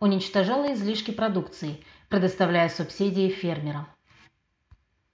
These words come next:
Кланы сбрасывали мусор, железо и строительный мусор в огромные кратеры, предназначенные для производства продукции. Но сначала они все взвешивали,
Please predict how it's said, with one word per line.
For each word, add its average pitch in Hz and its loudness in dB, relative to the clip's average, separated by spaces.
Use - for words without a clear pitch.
Кланы 285 8
сбрасывали 233 4
мусор, 190 2
железо 185 2
и 226 -2
строительный 185 0
мусор 208 0
в 190 6
огромные 247 2
кратеры, 170 0
предназначенные 170 -2
для 160 -2
производства 165 -4
продукции. 175 -4
Но 214 4
сначала 220 6
они 277 2
все 285 -2
взвешивали, 175 0